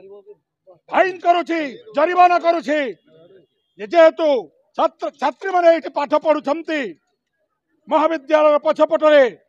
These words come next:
ଅଳିଆ ଆବର୍ଜନାରେ ଭରପୁର ଅଛି। ମୁଁ ସ୍ୱଚକ୍ଷୁରେ ତାହା ଦେ-, ନିରୀକ୍ଷଣ କରିଛି। ଏଥିପାଇଁ ପାଞ୍ଚଶହ ସ୍ୱର୍ଣ୍ଣ ମୁଦ୍ରା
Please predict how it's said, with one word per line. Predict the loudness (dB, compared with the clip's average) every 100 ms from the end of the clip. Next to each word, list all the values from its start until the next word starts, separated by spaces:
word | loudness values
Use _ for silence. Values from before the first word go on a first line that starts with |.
| _ _
ଅଳିଆ | 0 2 4
ଆବର୍ଜନାରେ | 4 2 0 0 0 0
ଭରପୁର | 0 0 0 0 0
ଅଛି। | 0 -6 -14 _ _ _ _
ମୁଁ | -8
ସ୍ୱଚକ୍ଷୁରେ | 0 0 0 -4 -4 -4 -2
ତାହା | -2 -4
ଦେ-, | -6 -14 _ _
ନିରୀକ୍ଷଣ | -6 -6 -4 -4 -4
କରିଛି। | -6 -10 -12 -20 _ _ _ _ _
ଏଥିପାଇଁ | -8 -6 0 2 2 -2 -8 _ _ -2
ପାଞ୍ଚଶହ | -2 0 -2 2 4 4
ସ୍ୱର୍ଣ୍ଣ | 4 0 0
ମୁଦ୍ରା | -4 -6 0 2